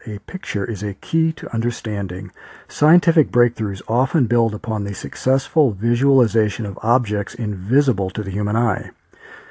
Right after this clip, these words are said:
The available technology has had difficulty generating images of much of life's molecular machinery. Cryo-electron microscopy changes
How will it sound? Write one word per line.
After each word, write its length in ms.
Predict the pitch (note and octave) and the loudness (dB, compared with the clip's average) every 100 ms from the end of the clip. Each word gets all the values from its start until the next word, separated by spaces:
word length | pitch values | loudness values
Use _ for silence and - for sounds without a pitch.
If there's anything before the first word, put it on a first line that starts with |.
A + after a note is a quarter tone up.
| _ | _
The 100 | B2 | 2
available 520 | A#2+ G2+ C3+ E3 E3+ E3+ | 2 4 6 8 6 4
technology 680 | D#3+ B2+ A#2+ C3 B2+ G#2+ | 2 2 4 4 4 2
has 120 | G2+ A2 | -2 -2
had 180 | G2+ | 0
difficulty 580 | F#2+ C3+ D3 - G#2 G2+ | 0 0 0 -2 -2 -2
generating 560 | G2 A#2 B2 B2 A2+ G#2+ | -2 0 2 4 2 2
images 540 | C3 C#3+ G#2 G2+ F#2+ | 4 4 2 -4 -4
of 160 | F#2+ F#2 | -6 0
much 280 | B2 D#3 - | 2 2 -2
of 160 | G2 | -4
life's 400 | F#2+ G2 G2+ - | 0 0 -2 -4
molecular 600 | A#2+ G#2+ G#2 - A#2 A2 | -4 0 -2 -2 -2 -2
machinery. 640 | G#2+ G#2+ C3+ C3+ F#2+ E2+ E2 - - - - _ | -2 0 2 2 2 -4 -12 -20 -20 -20 -20 _
Cryo-electron 880 | - C3 D3+ E3 A#2+ A#2+ A#2 C3 A#2 | 0 4 6 6 4 0 2 2 2
microscopy 760 | G#2 G2+ - C3 - - G2+ F#2+ | 0 -2 0 0 -2 -10 -8 -6
changes 460 | - A#2+ A#2 A2+ | -2 0 0 -2